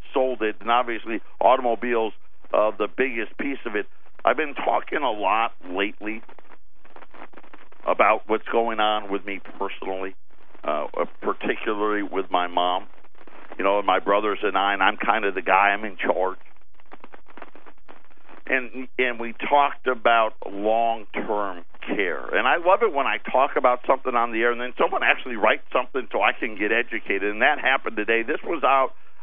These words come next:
out of Market Watch. Long-term care. Not all Americans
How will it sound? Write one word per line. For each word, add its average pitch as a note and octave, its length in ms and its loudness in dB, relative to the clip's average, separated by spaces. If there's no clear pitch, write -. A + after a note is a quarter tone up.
out C#3+ 220 8
of A#2 100 0
Market A2+ 580 0
Watch. D#2+ 300 2
Long-term E3 1200 2
care. A2 320 0
Not E3+ 280 8
all G3+ 320 8
Americans E3+ 720 2